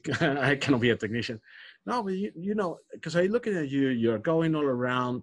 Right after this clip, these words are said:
looking at everyone, what they are doing, how they are doing. You're helping them with imaging,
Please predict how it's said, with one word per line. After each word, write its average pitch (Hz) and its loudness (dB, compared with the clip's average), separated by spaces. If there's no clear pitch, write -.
looking 135 2
at 120 -2
everyone, 120 2
what 135 0
they 127 4
are 107 2
doing, 120 4
how 127 -2
they 117 -2
are 98 0
doing. 120 2
You're 107 -2
helping 123 -2
them 104 0
with 95 -4
imaging, 120 0